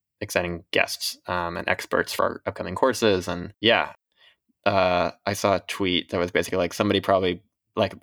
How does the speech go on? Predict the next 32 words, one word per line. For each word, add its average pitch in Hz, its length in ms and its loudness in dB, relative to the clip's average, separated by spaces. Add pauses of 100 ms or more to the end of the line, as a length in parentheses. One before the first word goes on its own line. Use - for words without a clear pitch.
(100)
found 95 260 0
a 90 40 -2
monkey 90 320 -4
paw 113 400 2 (240)
and 104 160 2
made 95 140 4
a 90 60 4
wish - 220 0
that 92 120 -2
they 90 80 0
could 85 120 -2
bake 92 200 -2
more 87 120 2
bread." 95 380 4 (320)
Like, 98 220 0
in 98 100 2
many 92 180 2
ways, 87 220 0
I 82 80 0
feel 95 160 0
like 95 120 2
this 87 140 -2
is, 87 80 -4
like, 90 160 -4
a 85 60 -2
monkey 85 260 -2
paw 87 460 0 (420)
sort 92 140 -6
of, 87 120 -2
like, 90 180 -2
dream 80 440 -2 (220)
for - 420 0